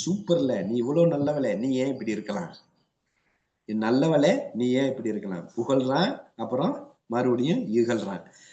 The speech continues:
இது ரெண்டு நடந்துச்சுன்னா அங்க என்ஜாய்மெண்ட் இருக்காது. So, கடைசியில நோக்கம் கெட்டு போயிருது. அப்ப நோக்கம் கெடாமல் இருக்க வேண்டும் என்றால், பர்சனலா மா-,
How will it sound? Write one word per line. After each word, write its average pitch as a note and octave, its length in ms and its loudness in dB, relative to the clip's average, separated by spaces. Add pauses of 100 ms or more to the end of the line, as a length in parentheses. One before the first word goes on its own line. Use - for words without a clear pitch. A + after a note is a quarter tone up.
(140)
இது A#2 220 -2
ரெண்டு B2+ 360 0
நடந்துச்சுன்னா A2+ 800 -2
அங்க G2+ 180 -4
என்ஜாய்மெண்ட் G2 680 -2
இருக்காது. F#2+ 1000 -4 (1300)
So, C#3 160 -2
கடைசியில C#3 380 0 (200)
நோக்கம் E3 540 2
கெட்டு C#3 260 0
போயிருது. C3+ 400 0 (1400)
அப்ப B2 160 -6
நோக்கம் D3+ 640 2
கெடாமல் D#3 480 4
இருக்க C#3+ 200 -2
வேண்டும் B2 340 0
என்றால், C3 320 -6
பர்சனலா C3 440 2 (160)
மா-, C3 180 4